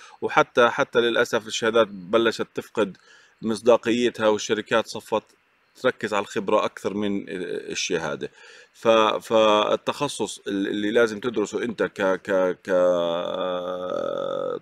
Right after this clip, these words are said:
طالب جديد، آه، خلصت ثانوية عامة، هو، آه، علوم الحاسوب. بدك تركز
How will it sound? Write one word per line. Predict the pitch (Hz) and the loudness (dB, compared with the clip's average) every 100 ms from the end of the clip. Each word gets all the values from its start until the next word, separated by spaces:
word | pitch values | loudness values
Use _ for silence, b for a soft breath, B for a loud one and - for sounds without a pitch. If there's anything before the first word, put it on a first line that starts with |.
| _ | _
طالب | - 120 107 90 - | 2 4 6 2 -4
جديد، | 85 117 120 110 - - | -12 -4 -4 -4 -6 -4
آه، | 85 82 85 87 85 80 87 | -2 0 -2 -2 -2 -2 -4
خلصت | - 101 113 - | -4 -2 -2 -2
ثانوية | 98 101 113 120 | -2 -2 0 2
عامة، | 110 135 147 165 B B B _ | 4 4 0 -4 B B B _
هو، | 135 139 127 131 120 | 4 8 8 8 2
آه، | 110 107 104 101 | 4 6 6 6
علوم | 98 120 117 117 113 - | 4 4 2 2 -2 -6
الحاسوب. | 98 - 101 - 143 135 | -6 0 -2 0 -4 -2
بدك | 113 110 | -2 -2
تركز | 131 - 107 92 | -2 -4 -4 -6